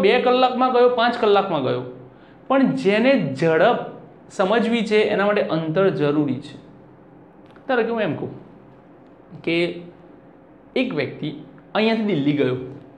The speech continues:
કેટલા કલાકમાં? તો કે એક વ્યક્તિ દસ કલાકમાં પહોંચ્યું, એક બાર કલાકમાં પહોંચ્યું, એક ચૌદ કલાકમાં પહોંચ્યું, તો સૌથી સારું કોણ પહોંચ્યું?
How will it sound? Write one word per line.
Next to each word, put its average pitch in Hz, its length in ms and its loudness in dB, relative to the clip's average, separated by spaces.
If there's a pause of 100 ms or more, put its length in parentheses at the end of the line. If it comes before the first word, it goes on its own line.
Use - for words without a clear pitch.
(460)
કેટલા 262 260 2
કલાકમાં? 120 360 -2 (160)
તો 160 140 -6
કે 156 80 2 (720)
એક 247 160 0
વ્યક્તિ 220 300 0
દસ 208 180 0
કલાકમાં 226 400 2
પહોંચ્યું, 214 340 -2
એક 196 140 -2
બાર 190 180 4
કલાકમાં 220 280 2
પહોંચ્યું, 214 240 0
એક - 160 -12
ચૌદ 226 180 4
કલાકમાં 156 300 2
પહોંચ્યું, - 260 -8 (640)
તો 277 60 -6 (140)
સૌથી 269 340 0
સારું 214 400 2
કોણ 233 180 2
પહોંચ્યું? - 320 -8